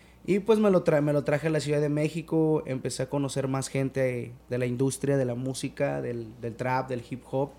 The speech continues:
y me empecé a mezclar un poquito con ellos. Fue con Go Golden Young de ahí de México,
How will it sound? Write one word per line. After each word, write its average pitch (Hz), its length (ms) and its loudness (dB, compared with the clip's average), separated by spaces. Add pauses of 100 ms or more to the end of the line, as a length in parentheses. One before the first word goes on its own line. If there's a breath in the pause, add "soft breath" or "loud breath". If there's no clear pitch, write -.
(640 loud breath)
y 139 180 2
me 147 60 2
empecé 131 260 -4
a 131 40 -2
mezclar 131 340 -2
un 139 80 -4
poquito 131 360 -8
con 131 200 -4
ellos. 180 320 0
Fue 139 140 -4
con 135 180 -4
Go 131 80 -2
Golden 131 360 -4
Young 139 240 -2
de 131 60 -4
ahí 131 140 0
de 131 100 -2
México, 135 460 -4